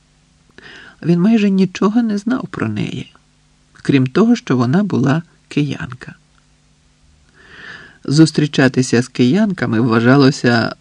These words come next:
нелегким тягарем. Всі вони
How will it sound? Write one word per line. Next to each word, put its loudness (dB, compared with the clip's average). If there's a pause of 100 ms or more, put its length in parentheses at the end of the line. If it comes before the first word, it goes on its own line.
(160)
нелегким 4
тягарем. -4 (2250)
Всі 2
вони 2